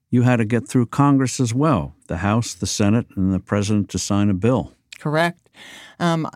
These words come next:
Speaker 2: and it, and it made it by, I'm not sure what the exact actual vote was at the end, but I know John Boehner was there at the time, and I know he was very instrumental. And I know he, it takes people who will say, "This is my issue that I'm not gonna back down on." I think there were later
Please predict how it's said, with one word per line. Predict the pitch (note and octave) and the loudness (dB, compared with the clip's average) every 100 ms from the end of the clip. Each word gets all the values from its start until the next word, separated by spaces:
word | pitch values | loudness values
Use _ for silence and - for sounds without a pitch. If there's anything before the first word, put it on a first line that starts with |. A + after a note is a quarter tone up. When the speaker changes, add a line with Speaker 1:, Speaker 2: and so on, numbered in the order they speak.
| _ | _
Speaker 2:
and | F3 E3 | -2 -2
it, | D#3 - - - | -2 -6 -18 -8
and | E3+ D#3 D3+ - _ - - _ - | -2 0 -2 -4 _ -20 -20 _ -4
it | F3+ | -2
made | D#3+ D#3+ F#3 | 0 0 0
it | F3+ | -2
by, | - C#3+ | -4 -4
I'm | D#3+ | -2
not | F3+ G3 | -2 -4
sure | - F3 | -4 -4
what | E3 D#3 | -4 -6
the | C#3+ | -8
exact | C3+ C#3 C#3 - _ D3 | -6 -6 -8 -14 _ -8
actual | D#3 - C3+ | -8 -8 -8
vote | B2 C#3 | -6 -6
was | - C3 | -6 -6
at | B2+ - | -6 -6
the | B2 | -6
end, | B2 B2+ | -4 -4
but | C3 | -4
I | C3 | -4
know | C3+ C#3 C3 | -2 -4 -6
John | C#3+ C#3+ D3+ | -4 -4 -2
Boehner | C#3 D3 C3+ | -4 -2 -4
was | C3 C3 | -4 -6
there | C3+ C3 | -6 -6
at | B2+ | -6
the | - | -8
time, | - C3 C3 | -6 -4 -2
and | C3+ | -2
I | |
know | C#3 C3+ | -2 -2
he | C#3+ | -2
was | C3 | -2
very | C3 C3+ C3+ | -2 -2 -2
instrumental. | C3+ - C3+ C#3 C#3+ | -4 -4 -4 -2 -2
And | C3 | -2
I | C3+ | -2
know | D3+ E3+ E3+ | 0 0 0
he, | D3+ E3+ D3+ - - | -2 -4 -4 -14 -8
it | F#3 | -4
takes | - B3+ - | 0 -2 -4
people | - C4 - G3+ | -4 -4 -2 -4
who | E3 F3 D#3+ D3 _ | 0 0 -2 -6 _
will | D3 E3 D#3+ D#3 | -4 -2 0 -4
say, | - - F#3+ D#3+ | -6 -2 -2 0
"This | F3 - | -2 -2
is | G3 | -2
my | D#3+ C#3+ | -2 -2
issue | - E3 - B2+ | -4 -6 -4 -4
that | B2 | -2
I'm | B2+ C3 C3+ | -2 0 0
not | C#3 - | -2 -4
gonna | C#3 C3 | -6 -4
back | B2+ B2 | -4 -6
down | - C3 C#3 | -6 -4 -2
on." | A#2+ | -2
I | A#2 | -4
think | C3 D#3+ D#3 | -4 -4 -4
there | D3 | -4
were | C3+ | -2
later | C3 C3+ E3+ E3 | -2 -2 -2 -2